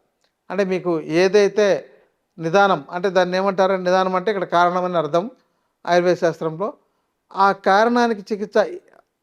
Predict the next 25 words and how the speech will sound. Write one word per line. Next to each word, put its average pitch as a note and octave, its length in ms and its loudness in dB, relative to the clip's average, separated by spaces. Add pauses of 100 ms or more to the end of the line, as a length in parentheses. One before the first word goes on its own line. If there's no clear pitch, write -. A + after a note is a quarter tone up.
(120)
అంటే G3+ 180 0
దాంతో G3 320 0
ఆహార F3+ 580 2
విధానం G#3+ 360 0
కావచ్చు, G#3+ 560 0 (440)
జీవన F#3+ 360 2
విధానం G#3 420 0
కావచ్చు, G#3+ 520 0 (360)
మందులు G#3+ 320 4
కావచ్చు. D#3 460 0 (920)
ముఖ్యంగా C4 340 0
ఆహార G#3+ 380 4
విధానంలో A3+ 500 2
లోపాల G3+ 420 4
వల్ల G#3 180 4
వస్తుంది F#3 260 -4
కాబట్టి E3+ 440 0
ముందు G3+ 240 -2
ఆహార F#3+ 300 4
విధానాన్ని F#3 360 -2
సెట్ D#3 260 -4
చేయడం, F#3 320 2 (680)
తర్వాత G#3 220 2
జీవన A3 340 2
విధానంలో G3+ 720 0